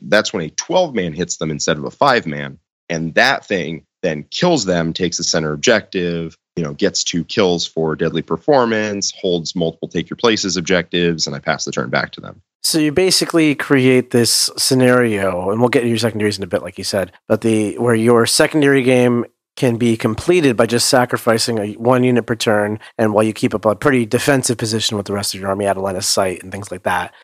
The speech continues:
Speaker 2: And you're able to kinda just score primaries passively, evenly with your opponent, and beat them on a secondary game. And if they try to stop you, that they have to come near you, and into the lion's den they go.
Speaker 1: Yeah, basically. And also,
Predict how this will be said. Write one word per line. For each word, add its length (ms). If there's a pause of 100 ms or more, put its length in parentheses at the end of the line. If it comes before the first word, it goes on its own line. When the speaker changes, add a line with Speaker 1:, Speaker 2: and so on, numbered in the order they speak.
Speaker 2:
And 380
you're 120
able 180
to 340 (320)
kinda 320
just 260
score 540
primaries 640
passively, 840 (240)
evenly 340
with 180
your 140
opponent, 560
and 480 (240)
beat 180
them 120
on 80
a 60
secondary 520
game. 280
And 80
if 80
they 80
try 180
to 80
stop 380
you, 280 (200)
that 180
they 80
have 140
to 80
come 160
near 180
you, 220
and 220
into 220
the 80
lion's 360
den 180
they 100
go. 320 (220)
Speaker 1:
Yeah, 240 (100)
basically. 560 (240)
And 120
also, 420